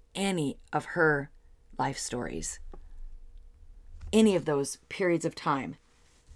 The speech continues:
that no one would blame her for putting a period after.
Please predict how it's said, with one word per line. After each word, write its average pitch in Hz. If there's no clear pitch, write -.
that 160
no 190
one 180
would 160
blame 185
her -
for 147
putting 160
a 151
period 160
after. 139